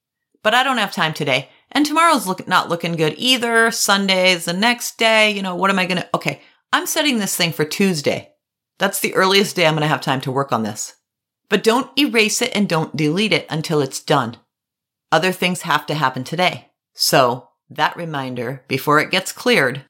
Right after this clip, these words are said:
at the end of the day, I want all of my calendar for that day clear. But before it gets cleared,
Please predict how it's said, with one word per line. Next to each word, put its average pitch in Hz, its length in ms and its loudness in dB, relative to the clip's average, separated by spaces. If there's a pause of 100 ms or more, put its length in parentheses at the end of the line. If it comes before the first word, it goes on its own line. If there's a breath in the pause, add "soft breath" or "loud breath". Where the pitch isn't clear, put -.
(540)
at 143 140 -4
the 147 140 4
end 156 140 2
of 165 100 -2
the 196 80 0
day, 190 420 0
I 139 60 0
want 143 280 0
all 151 240 4
of 170 120 2
my 175 160 0
calendar 175 500 -2
for 147 160 -4
that 139 300 0
day 127 160 0
clear. 127 600 0 (540)
But 160 180 4
before 156 360 2
it 165 100 -2
gets 156 240 -2
cleared, 151 560 0